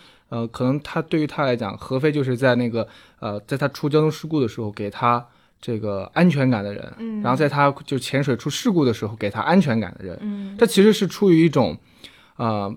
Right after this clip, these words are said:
Speaker 1: 包括联合他的这个成长经历，
Speaker 2: 嗯。
Speaker 1: 其实他对于，可能说对于安全感，然后对于这样的一种依靠是有某种，呃，未必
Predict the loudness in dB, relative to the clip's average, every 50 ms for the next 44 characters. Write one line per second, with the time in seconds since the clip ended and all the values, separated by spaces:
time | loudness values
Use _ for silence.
0 | -2 2 4 4 4 4 2 2 2 4 2 0 0 0 -2 -4 -4 -2 -2 0
1 | 0 0 0 -2 -4 -4 -6 -8 -8 -8 -8 -6 -4 -4 -4 -4 -4 -4 -2 -2
2 | -2 -2 -4 -6 -8 _ _ _ -12 -6 0 2 2 2 4 4 4 6 6 4
3 | 4 2 0 0 2 2 2 4 4 4 2 2 0 0 0 0 2 0 0 0
4 | 0 -2 -2 0 0 0 0 2 2 0 2 2 2 2 4 4 2 0 0 -2
5 | -2 -2 -2 -4 -4 -4 -2 0 0 0 -2 -4 -8 -4 0 2 4 4 4 4
6 | 2 2 0 0 0 0 2 2 2 2 2 -2 -6 -12 _ -20 -20 -20 -20 -20
7 | -20 _ _ _ _ -6 -4 -4 -2 -2 2 4 6 6 6 6 6 4 4 4
8 | 0